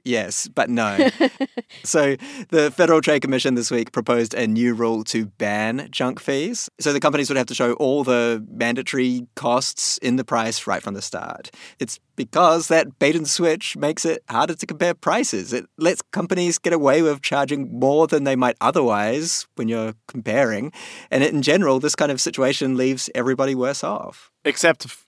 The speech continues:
Speaker 3: of course, for the companies. They, they're better off.
Speaker 1: Right. But, you know, overall, obscured prices are bad for markets. They're bad for society. You know, this is a classic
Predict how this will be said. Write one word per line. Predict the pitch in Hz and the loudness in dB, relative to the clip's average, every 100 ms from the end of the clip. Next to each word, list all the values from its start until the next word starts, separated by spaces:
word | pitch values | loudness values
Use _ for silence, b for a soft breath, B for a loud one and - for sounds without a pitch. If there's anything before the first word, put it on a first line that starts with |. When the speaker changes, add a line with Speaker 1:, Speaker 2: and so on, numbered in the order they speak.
| - | -8
Speaker 3:
of | 139 | -4
course, | - 156 147 | 4 4 4
for | 170 | 0
the | 160 | 0
companies. | 233 269 262 165 120 | 2 2 2 -2 -4
They, | 175 233 | -2 0
they're | 254 254 | 2 2
better | 277 349 311 | 4 4 6
off. | 254 185 139 - - - _ - | 4 2 -2 -10 -20 -20 _ -10
Speaker 1:
Right. | 117 104 95 165 - | -6 -4 -6 -12 -2
But, | - 160 - | 2 2 2
you | 247 | -4
know, | 220 - | -4 2
overall, | 226 233 214 185 220 | 2 6 6 6 4
obscured | 196 - - 220 220 | 0 -4 0 0 0
prices | 185 180 220 180 | 2 2 0 -2
are | |
bad | 185 147 165 226 | 0 0 0 -2
for | 240 | -6
markets. | 208 190 311 - - - | -6 -6 -6 -8 -8 -4
They're | 180 | -4
bad | - 170 202 214 | 0 0 2 0
for | 240 214 | -6 -4
society. | 226 - 254 269 262 - 107 - b b b - | -4 -4 -6 -6 -6 -4 -6 -8 b b b -8
You | - | -4
know, | |
this | 139 - | 0 0
is | 180 | -2
a | |
classic | 160 - 156 170 180 170 | -6 -4 0 2 2 0